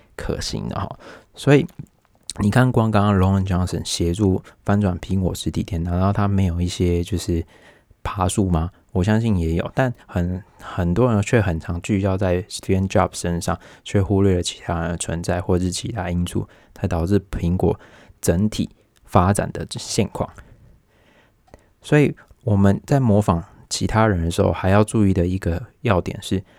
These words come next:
过往的一些行为或思维或决策，在旅行的时候是否能够拿到现在使用？因为很大的一点是时代会跟过往的成功有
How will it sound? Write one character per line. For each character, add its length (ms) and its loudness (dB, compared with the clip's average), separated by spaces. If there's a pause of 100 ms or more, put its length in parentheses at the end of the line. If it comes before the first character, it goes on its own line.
(260)
过 240 2
往 180 0
的 100 -2
一 140 0
些 160 0
行 420 -2
为 120 2
或 180 2
思 400 -2
维 220 -2
或 180 -2
决 260 -8
策， 280 -4 (640)
在 180 0
旅 220 2
行 180 -4
的 120 -4
时 160 -2
候 200 0 (160)
是 220 -2
否 180 -2
能 200 -2
够 160 2
拿 180 -4
到 140 -2
现 240 -6
在 120 -2
使 220 -10
用？ 160 -6
因 140 0
为 100 2 (260)
很 280 0
大 200 -2
的 80 0
一 120 -4
点 200 -6
是 120 -4
时 320 -6
代 260 -4
会 280 0
跟 280 -4 (400)
过 220 0
往 100 -8
的 80 -10
成 260 -8
功 220 0
有 120 -2